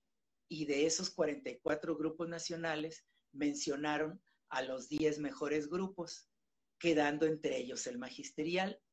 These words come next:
Bueno, pues ya eso nos va dando más confianza. Al siguiente año existía un movimiento en el sindicato que se llamaba Vanguardia Revolucionaria,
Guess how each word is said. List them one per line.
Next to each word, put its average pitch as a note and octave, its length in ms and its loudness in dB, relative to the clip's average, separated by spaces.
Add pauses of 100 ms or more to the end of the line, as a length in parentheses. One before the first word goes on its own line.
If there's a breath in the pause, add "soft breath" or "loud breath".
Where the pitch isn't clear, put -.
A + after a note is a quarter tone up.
(500)
Bueno, D3+ 340 2
pues D#3 160 4
ya D#3+ 180 4
eso E3 300 4
nos D#3 240 -2
va C#3+ 120 0
dando C#3+ 580 -2 (460 loud breath)
más C#3+ 300 2
confianza. G3 840 0 (460 soft breath)
Al D3+ 180 2
siguiente F3 640 2
año G3 640 4 (380)
existía D3+ 640 -2
un F3+ 140 2
movimiento F3+ 640 2
en F3+ 80 2
el E3+ 60 2
sindicato D3+ 640 0
que D3+ 80 -4
se - 120 -4
llamaba C#3 420 0
Vanguardia C#3+ 560 2
Revolucionaria, F3 1080 0